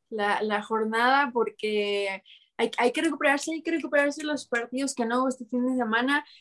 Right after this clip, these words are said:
y estar pendiente de todos los juegos, que obviamente aquí vamos a tener los resultados y todo eso de lo que pase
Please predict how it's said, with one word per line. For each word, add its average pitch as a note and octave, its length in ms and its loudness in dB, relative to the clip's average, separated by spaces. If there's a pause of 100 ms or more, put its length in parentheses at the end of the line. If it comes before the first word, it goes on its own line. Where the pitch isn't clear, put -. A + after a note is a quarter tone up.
(120)
y G#3+ 960 0 (220)
estar B3 340 0
pendiente A#3+ 640 2
de G3 140 -8
todos A#3 240 2
los G3+ 220 -2
juegos, B3 340 2
que G3 120 -8
obviamente F#3+ 500 -8
aquí A#3+ 300 -2
vamos G#3 300 -2
a - 40 -20
tener F#3+ 240 -18
los F#3 100 -20
resultados D4 760 2
y A3 60 -12
todo A3 220 -4
eso A3 160 -6
de G#3 80 -4
lo G3 100 -8
que - 120 -20
pase G3 380 -4